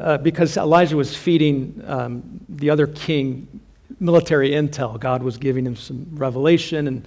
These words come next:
spoiling the king of Assyria's plans. So the Syrians finally track down Elisha in the town of Dothan.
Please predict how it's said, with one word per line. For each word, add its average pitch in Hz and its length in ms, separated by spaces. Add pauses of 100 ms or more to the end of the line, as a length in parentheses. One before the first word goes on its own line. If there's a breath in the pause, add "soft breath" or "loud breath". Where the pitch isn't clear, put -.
(460 loud breath)
spoiling 147 460
the 135 80
king 139 340
of 117 340
Assyria's 131 560
plans. 143 540 (500 loud breath)
So 196 220
the 170 100
Syrians 214 460
finally 175 320
track 160 320
down 156 180
Elisha 147 460
in 135 40
the 131 80
town 135 280
of 113 120
Dothan. 135 480